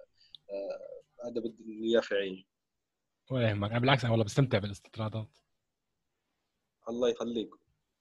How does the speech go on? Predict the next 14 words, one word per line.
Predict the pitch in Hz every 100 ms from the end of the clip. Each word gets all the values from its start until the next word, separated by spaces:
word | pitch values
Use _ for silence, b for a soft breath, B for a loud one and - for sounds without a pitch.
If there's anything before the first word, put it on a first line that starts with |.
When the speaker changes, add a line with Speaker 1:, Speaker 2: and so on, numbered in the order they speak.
| _ _ _ _ _ _ _ _ _ _ _ - -
Speaker 2:
طيب | 127 117
كنا | 143 151
نحن | 147
عم | 147
نحكي | 147 143 151
عن | 123 117
إنه | 120 120 117 110
تعريف | 110 110 139 131 -
لل-، | 107 104 104 101 101 98 98 95 -
للعمر | 101 107 123 120
مثل | 101
ما | -
بيقولوا | 113 117
بالأرقام، | 110 104 - 127 135